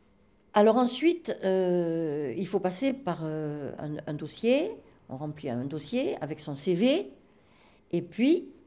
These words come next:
c'est électif. Lors de l'assemblée générale annuelle, une assemblée générale élective, euh, ceux qui postulent pour être ac-,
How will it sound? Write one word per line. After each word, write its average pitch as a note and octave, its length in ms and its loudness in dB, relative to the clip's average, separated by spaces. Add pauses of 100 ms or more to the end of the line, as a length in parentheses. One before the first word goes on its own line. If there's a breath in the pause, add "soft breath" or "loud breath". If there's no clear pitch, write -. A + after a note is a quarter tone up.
(140)
c'est - 260 -2
électif. - 640 -4 (420 soft breath)
Lors F#3+ 200 4
de F#3+ 80 6
l'assemblée F#3 440 2
générale E3+ 440 -2
annuelle, F3+ 640 0
une D3+ 80 -4
assemblée D#3 380 -4
générale D3 400 -4
élective, G3 600 -2 (800 soft breath)
euh, E3+ 180 2
ceux G3+ 200 0
qui A#3+ 140 -4
postulent F#3+ 440 -2
pour F3 160 -4
être F3 120 -6
ac-, E3 160 -6